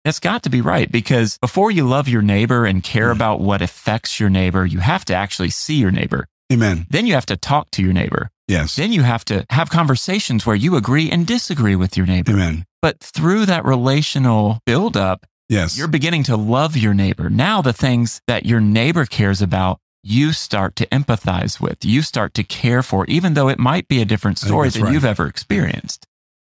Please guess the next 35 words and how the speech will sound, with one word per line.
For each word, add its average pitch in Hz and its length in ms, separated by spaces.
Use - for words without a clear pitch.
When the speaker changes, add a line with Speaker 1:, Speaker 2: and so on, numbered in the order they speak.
Speaker 1:
And 131 180
so 131 220
you're 135 260
leading 139 580
this 123 260
church - 500
in 98 100
Tampa, 120 360
Florida, 101 580
in 175 100
a 185 60
community 151 600
that's - 280
changing. - 560
Speaker 2:
That's 110 140
very 127 180
diverse. 92 500
That's 90 160
Speaker 1:
Yeah. 87 140
Speaker 2:
right. 82 140
Speaker 1:
And 147 100
it's 139 140
just 160 220
like, 135 280
and 151 120
it's 143 100
a 160 60
beautiful 139 500
community, 113 800
and 113 280
great - 280
things 135 280
are 101 80
happening 123 440
here. - 320